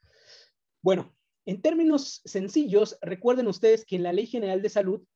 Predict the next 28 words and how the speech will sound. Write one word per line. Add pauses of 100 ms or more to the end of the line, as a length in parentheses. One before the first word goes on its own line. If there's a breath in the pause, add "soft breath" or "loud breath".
(120)
en
el
título
tercero
de
la
ley,
ahí
se
contemplan
servicios
de
salud, (480)
pudiera
ser
que,
eh, (760)
una
adición
de
un
capítulo,
un
capítulo
sexto,
¿no?
Porque
también